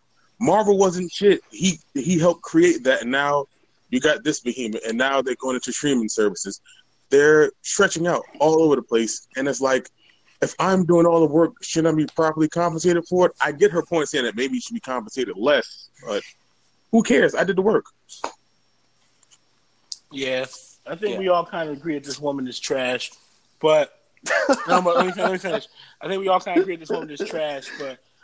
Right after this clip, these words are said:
Speaker 2: like, what Brian extracted from this whole thing is terms of, like,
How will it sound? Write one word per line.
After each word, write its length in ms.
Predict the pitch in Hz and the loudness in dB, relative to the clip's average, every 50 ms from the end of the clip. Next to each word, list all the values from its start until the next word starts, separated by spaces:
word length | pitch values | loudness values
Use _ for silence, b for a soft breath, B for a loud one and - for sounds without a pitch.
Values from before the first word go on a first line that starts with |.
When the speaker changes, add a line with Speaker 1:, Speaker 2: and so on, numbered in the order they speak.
| _ _ | _ _
Speaker 2:
like, 220 | 135 139 143 143 139 | -8 -6 -6 -6 -6
what 160 | 143 135 127 | -10 -12 -12
Brian 320 | 139 147 143 143 143 143 135 | -10 -12 -10 -8 -8 -10 -10
extracted 600 | 131 120 - - - 143 135 135 - - 131 - | -12 -16 -18 -12 -8 -6 -6 -6 -6 -10 -20 -18
from 120 | 135 127 | -18 -18
this 140 | 131 127 - | -18 -16 -12
whole 240 | - 143 131 131 127 | -10 -8 -8 -8 -10
thing 320 | _ - 131 131 127 123 | _ -14 -14 -14 -12 -14
is 240 | 120 120 113 - - | -14 -16 -16 -16 -18
terms 380 | - - - 135 127 127 123 113 | -14 -8 -6 -6 -4 -6 -6 -6
of, 120 | 123 117 | -6 -4
like, 300 | 120 120 120 117 113 _ | -2 -2 -2 -4 -4 _